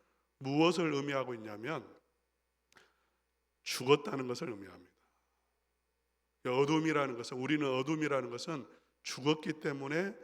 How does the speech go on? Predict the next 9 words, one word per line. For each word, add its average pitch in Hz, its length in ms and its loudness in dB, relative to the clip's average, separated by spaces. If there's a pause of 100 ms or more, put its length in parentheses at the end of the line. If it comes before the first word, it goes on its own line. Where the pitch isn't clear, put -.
(240)
깨닫지를 160 500 2
못하는 113 360 -6
것입니다. - 380 -18 (1900)
죽어있는 262 540 12
사람에게는 247 720 12
태양이 320 520 12
비춰도 254 800 8
깨닫지를 233 600 0
못해, 110 380 -8